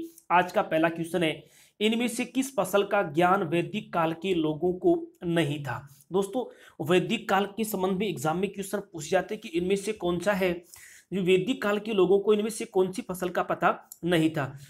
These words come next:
तो दोस्तों, वैदिक काल के लोगों को तंबाकू की फसल का पता नहीं था,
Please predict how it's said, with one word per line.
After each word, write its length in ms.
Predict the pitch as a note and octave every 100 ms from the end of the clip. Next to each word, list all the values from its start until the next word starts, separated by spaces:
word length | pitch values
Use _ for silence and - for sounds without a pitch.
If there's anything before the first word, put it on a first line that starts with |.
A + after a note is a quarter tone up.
| -
तो 60 | G#3+
दोस्तों, 280 | A3+ C#4 F#3
वैदिक 380 | F3 G#3 B3
काल 180 | F#3 F3+
के 140 | F#3 F#3
लोगों 260 | E3 E3
को 120 | E3 -
तंबाकू 460 | F3+ E3 E3+ F3+
की 120 | - G#3
फसल 280 | D3+ D#3+
का 120 | D#3+ -
पता 340 | E3 E3+ G#3+ - _ -
नहीं 300 | F3+ E3+ D#3+
था, 280 | D#3 C3